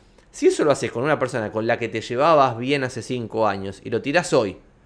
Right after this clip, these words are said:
no queda desubicado. Tipo, es una conversación coherente. Eh, pero de vuelta, esto es como lo de la tarjeta navideña que hablábamos al principio de este Twitch. Si vos lo haces de forma estandarizada, le mandás a todos el mismo mensaje tipo, "Feliz Navidad, que te,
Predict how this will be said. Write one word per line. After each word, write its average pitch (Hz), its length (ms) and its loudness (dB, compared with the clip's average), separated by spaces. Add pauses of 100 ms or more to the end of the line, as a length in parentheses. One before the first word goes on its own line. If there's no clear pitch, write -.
(140)
no 185 180 -4
queda 240 220 4
desubicado. 107 800 -2 (220)
Tipo, 95 360 -6
es 139 140 -2
una 147 160 -2
conversación 110 640 -4
coherente. 110 640 0 (520)
Eh, 120 200 -4
pero 131 200 2
de 156 80 6
vuelta, 98 480 0 (160)
esto 233 180 0
es - 60 -4
como 131 180 -4
lo 117 60 0
de 117 80 0
la 113 120 0
tarjeta 117 380 -2
navideña 143 500 0
que 104 140 0
hablábamos 123 380 2
al 104 120 -2
principio 117 380 -6
de 117 60 0
este 113 180 -6
Twitch. 165 380 -2 (320)
Si 156 160 -2
vos 233 120 6
lo 190 100 4
haces 113 340 -2
de 107 100 -2
forma 113 380 -2
estandarizada, 127 720 -2
le 113 100 -2
mandás 160 300 -2
a 143 100 2
todos 165 220 0
el 120 60 0
mismo 147 220 -2
mensaje 123 360 -6
tipo, 120 240 -6
"Feliz 139 260 -4
Navidad, 139 600 2
que 113 120 -4
te, 113 160 -2